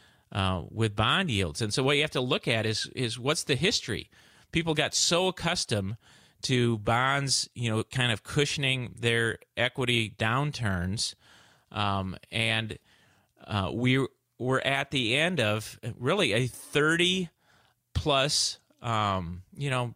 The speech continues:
about a thirty-year, thirty-five-year bull market in bonds. So it's the longest bull market ever in almost anything. And it was bonds, you know, 'cause, you know, yields were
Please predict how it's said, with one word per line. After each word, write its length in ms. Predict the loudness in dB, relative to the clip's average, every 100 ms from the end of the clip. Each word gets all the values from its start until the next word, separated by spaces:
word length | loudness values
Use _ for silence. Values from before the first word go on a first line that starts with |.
| _
about 360 | -8 -2 0 2
a 60 |
thirty-year, 1300 | 0 -4 0 2 4 2 -2 -2 2 4 4 2 0 -4 _
thirty-five-year 1900 | 0 0 0 0 0 2 2 0 -4 -14 _ _ _ -4 0 2 2 0 -4 _ _
bull 600 | -12 0 2 4 2 0 -2
market 540 | 0 0 2 0 0
in 220 | -2 -4
bonds. 640 | -2 0 2 0 -2 -8 -18 _
So 200 | 0 2
it's 100 | 2
the 100 | 0
longest 640 | 0 0 2 2 -2 -2 0
bull 240 | 2 2
market 500 | 2 2 2 0 0
ever 460 | 0 0 2 0 -2 -6 -20 -20 _
in 160 | 0 2
almost 340 | 2 0 -2
anything. 600 | 0 0 0 -2 -2 -4 -8
And 100 | -2
it 40 | 0
was 120 | 2
bonds, 640 | 2 0 -2 -4 -8 -10 _
you 120 | -10
know, 160 | -6 -4
'cause, 400 | 0 0 -2 -6 _ -12
you 120 | -4
know, 60 | -2
yields 460 | 2 4 4 2 0
were 380 | 2 2 2